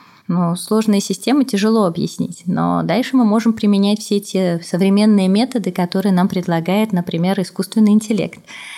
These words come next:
И, э, в итмо, это самое, университете итмо, это самое место делать такие амбициозные проекты. М, обычно мы их,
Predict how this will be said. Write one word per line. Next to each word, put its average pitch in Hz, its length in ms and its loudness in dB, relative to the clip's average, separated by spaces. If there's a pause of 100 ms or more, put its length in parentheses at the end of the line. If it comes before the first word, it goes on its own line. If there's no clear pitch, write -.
(180)
И, 160 280 -2
э, 165 560 -4
в 165 100 -4
итмо, 220 600 0
это 220 160 -4
самое, 190 720 0
университете 170 760 -4
итмо, 220 300 2
это 240 140 -4
самое 185 400 2
место 170 640 -2
делать 185 340 0
такие 180 280 -2
амбициозные 170 640 0
проекты. - 960 -4 (100)
М, 175 240 -8 (140)
обычно 254 440 0
мы 214 220 4
их, - 240 -6